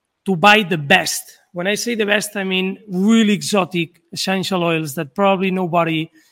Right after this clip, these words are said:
is using because are so expensive, so the cost of the formula is so high. So this is the main, but our main business, the core of the business is the raw materials. We have been selling compositions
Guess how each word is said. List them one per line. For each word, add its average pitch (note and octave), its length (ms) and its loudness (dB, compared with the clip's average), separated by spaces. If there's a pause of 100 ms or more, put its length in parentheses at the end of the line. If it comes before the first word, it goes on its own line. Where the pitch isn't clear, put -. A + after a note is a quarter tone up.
(140)
is D3+ 240 -6
using F#3 320 0
because E3 280 -4
are E3+ 140 -2
so F3+ 160 -6
expensive, A3 840 0 (380)
so G3 220 -6
the F#3 80 -2
cost F#3+ 260 -2
of F3 80 -8
the F3+ 80 -4
formula F#3+ 380 0
is E3+ 100 -4
so F#3+ 160 -2
high. F#3+ 600 4 (580)
So G3+ 180 -8
this A#3+ 220 -2
is C4+ 120 -4
the G#3+ 120 0
main, E3+ 480 2
but G3 280 0
our F#3+ 280 0
main A#3+ 480 0
business, F#3 460 -2
the E3+ 120 -10
core A3 220 2
of F3 100 -8
the F3 80 -6
business G#3 340 -6
is D3+ 120 -10
the D3 80 -6
raw E3+ 140 -2
materials. E3 640 -4
We F3 120 -10
have E3+ 160 -6
been F3 120 -4
selling E3 440 -6
compositions F#3+ 880 -6